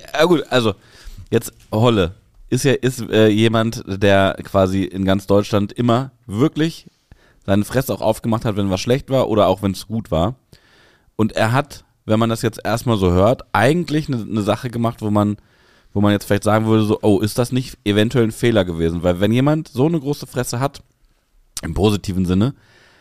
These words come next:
dann kann man das eigentlich gar nicht, äh, gar nicht machen, denkt man vielleicht. Und zwar, er hat einen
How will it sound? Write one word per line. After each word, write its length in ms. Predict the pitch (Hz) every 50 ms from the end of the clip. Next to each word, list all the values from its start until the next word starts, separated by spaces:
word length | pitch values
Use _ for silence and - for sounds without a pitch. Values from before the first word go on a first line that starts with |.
| _ _ _ _ _ _ _ _
dann 200 | - 101 107 107
kann 180 | 123 123 127
man 100 | 131 131
das 120 | 123 123 127
eigentlich 220 | - 110 113 -
gar 140 | - 110 113
nicht, 300 | 113 113 - - - -
äh, 720 | 104 107 107 107 107 107 107 104 104 107 98 64 65 90
gar 160 | 98 101 101
nicht 120 | 98 101 107
machen, 300 | 110 113 - - 95 80
denkt 160 | 85 82 62
man 100 | 82 87
vielleicht. 240 | - 90 90 104 -
Und 80 | 95
zwar, 260 | - - 98 95 95
er 200 | 107 - 82 90
hat 180 | 98 107 - -
einen 140 | 95 95